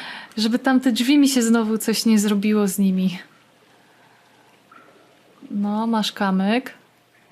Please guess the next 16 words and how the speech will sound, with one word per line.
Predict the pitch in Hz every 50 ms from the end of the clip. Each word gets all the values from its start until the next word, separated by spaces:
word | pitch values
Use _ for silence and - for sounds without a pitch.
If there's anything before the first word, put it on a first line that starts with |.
| _ - - - - - - - - - - - - - - - - - - - - - -
No | 220 208 196 196
i | - 247
Madzia | 247 247 220 220
ucieka. | 220 202 - 185 170 - 185 - - - - - - - - - _ - - - - - - - - - - - - - - - - - - - - - - - - - - - - - - - - - - - - - - - - - - - - - -
Biegnij, | 233 233 233 226 226 247 240
biegnij, | 220 247 247 233 233 254 247
biegnij, | 233 254 254 247 254 277 269
biegnij. | 262 269 277 277 277 277 269 277 277 285 269 247 214 - - - - - - - - - - - - - - - - - - - - - - - - - - - - - - - - - - - - - - - - - - - - - - - - - - - - - - - - - - - - - - - - - - - -
Żeby | 226 220 262 330
on | 370 403
jeszcze | 392 370 392 - 349
się | - 339
dłużej | 254 285 277 240 262
tym | - 240 226
kamieniem | 214 240 214 208 202 202
zainteresował. | 196 208 190 196 190 196 180 - - 185 175 185 175